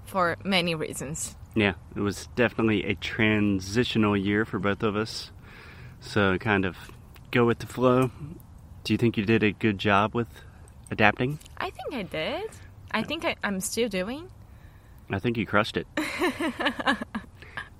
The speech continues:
Speaker 2: So do you remember my word of the year for two thousand nineteen?
Speaker 1: I don't.
Speaker 2: It was movement, I believe.
Speaker 1: Which makes sense with adapt as well.
Speaker 2: Yeah, I think I was kind of on the same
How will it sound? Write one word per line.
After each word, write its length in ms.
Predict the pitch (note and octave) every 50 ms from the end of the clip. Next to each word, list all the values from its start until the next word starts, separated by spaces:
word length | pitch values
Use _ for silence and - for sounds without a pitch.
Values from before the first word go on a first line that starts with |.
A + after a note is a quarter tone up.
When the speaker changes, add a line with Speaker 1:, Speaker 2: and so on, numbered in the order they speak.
| -
Speaker 2:
So 140 | - - G#2+
do 120 | F#2+ G2 G2+
you 60 | G#2+
remember 400 | G#2+ G#2 G#2+ G#2+ G#2 G#2 G2+ G2
my 260 | G2 G2+ G2+ G#2 G#2+
word 240 | G#2+ A2+ A#2 A#2 A2+
of 120 | A2 A2+
the 80 | A#2 A2+
year 220 | A2+ A#2 A#2+ B2+
for 160 | B2 - A2+
two 160 | F#2+ - - G#2+
thousand 300 | A2 G#2+ G#2 G2+ A2 G#2+
nineteen? 400 | G#2+ G#2 G2+ - A#2+ B2 B2+ - - -
Speaker 1:
I 140 | G#3 G3+
don't. 480 | G3 - F#3 E3+ D#3 D#3 D3 - - - - - - - - - - - - - - - - -
Speaker 2:
It 220 | A2 - - -
was 580 | A2 G#2+ G#2 G2+ G2+ G2 F#2+ F#2 F2+ F2 - - -
movement, 1120 | - A2 G2+ G2+ G#2 A2 A#2 A2+ G2 E2+ E2+ F2+ E2+ D#2+ - - - - - - - - - - -
I 80 | A2+ G2
believe. 440 | - F#2+ E2+ F2+ F2+ C#2+ B1+ D#2+ - - - - - - - - - - - - - - - - - - - -
Speaker 1:
Which 320 | - C#4 E4 G4 G#4 - F#4
makes 280 | E4+ D#4 D4 C#4 -
sense 380 | - - A#3+ A3+ A#3+ A#3+ - A3
with 180 | A#3 A3+ A3+ G#3+ - - - - - - - -
adapt 560 | G#3+ F#3+ G3+ G3 F#3 F3+ F3+ - - - - - -
as 180 | - G3 F#3 F#3+
well. 320 | F#3+ F#3+ F#3+ F#3+ G3 G#3 A#3 - - -
Speaker 2:
Yeah, 280 | C3+ C#3 C#3 C3+ C3 A#2 - - -
I 120 | - B2+ A#2+
think 200 | - D3+ C3+ -
I 80 | C3
was 140 | A2+ A2 G#2
kind 360 | - - B2+ A#2 A#2 A#2 A2
of 100 | A2 G2
on 160 | A2 A2 G#2+ G#2+
the 80 | G#2
same 560 | - - - A#2 A2 G#2+ G#2 G#2 G2+ G#2 A#2